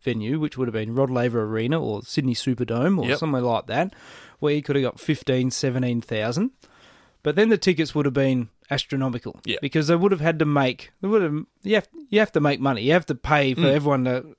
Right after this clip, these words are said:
Speaker 1: come out and the whole box and dice. So the s-, the negative story then would have been,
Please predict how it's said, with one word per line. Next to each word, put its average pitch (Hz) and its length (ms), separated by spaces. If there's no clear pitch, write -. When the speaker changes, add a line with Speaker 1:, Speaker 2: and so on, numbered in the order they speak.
Speaker 1:
come 151 220
out 143 240
and 131 260
the 151 240
whole 147 160
box 123 260
and 127 120
dice. 120 260
So 143 280
the 170 40
s-, - 160
the 208 180
negative 214 340
story 143 340
then 151 600
would 139 140
have 120 120
been, 131 380